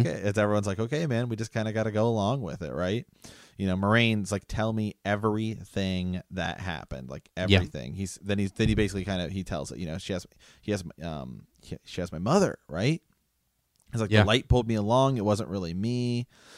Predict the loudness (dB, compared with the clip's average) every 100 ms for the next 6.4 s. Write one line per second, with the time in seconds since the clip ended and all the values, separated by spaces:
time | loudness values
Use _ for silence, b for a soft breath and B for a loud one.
0 | b b -4 -2 -2 -2 -2 -2 -4 -2
1 | 0 2 0 -4 -6 -2 -2 -2 -6 -10
2 | -14 -10 -8 -6 -4 2 2 2 -6 _
3 | _ -8 -6 -6 -4 -4 -4 -4 -6 -2
4 | -2 0 0 0 0 -2 -4 -4 -4 -4
5 | -4 -2 -2 0 -2 -4 -4 -2 0 0
6 | -2 -4 -4